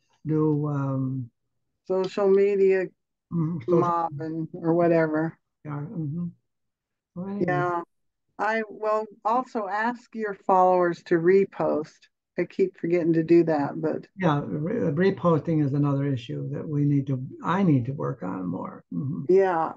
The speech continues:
Speaker 2: we could repost each other's.
Speaker 1: Mm-hmm. Oh. Uh, do you remember my yoga teacher, Susanna Mantis? You did
Speaker 2: Uh-huh.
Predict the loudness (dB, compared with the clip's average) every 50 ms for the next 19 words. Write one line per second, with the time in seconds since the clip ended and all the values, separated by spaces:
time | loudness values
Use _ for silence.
0 | -10 -6 -2 -2 -2 0 -2 -4 -4 -4 -4 -6 -6 -8 -6 -2 -2 -2 -2 -2
1 | _ -2 -4 -2 -2 -2 -2 -2 -2 -2 -4 -4 -4 -6 -6 -10 _ _ _ _
2 | _ _ -2 0 2 2 2 2 0 -2 -6 -12 _ _ _ _ _ _ _ _
3 | _ _ _ _ _ _ -8 -6 -4 -4 -6 -6 -10 -12 _ _ _ _ _ _
4 | _ _ _ _ _ _ _ _ _ _ _ _ _ _ _ _ _ _ _ _
5 | _ _ _ _ _ _ _ _ _ _ _ _ _ _ _ _ _ _ _ _
6 | _ _ _ _ _ _ _ _ _ _ _ _ -8 -4 -2 -2 0 -2 -2 -4
7 | -4 -2 0 0 2 2 2 2 0 0 2 2 0 2 2 2 2 2 0 -2
8 | -2 -2 0 -2 -2 -2 -4 -4 -6 -6 -6 -8 -8 -8 -8 -10 -12 -12 -8 -8
9 | -4 -2 -2 0 2 2 2 2 2 2 2 0 -2 -4 -6 -6 -8 -12 -18 -20
10 | _ _ _ _ _ _ _ _ _ _ _ -20 -20 _ _ _ _ _ _ -4
11 | -2 -2 0 2 2 2 4 4 4 4 4 4 4 2 0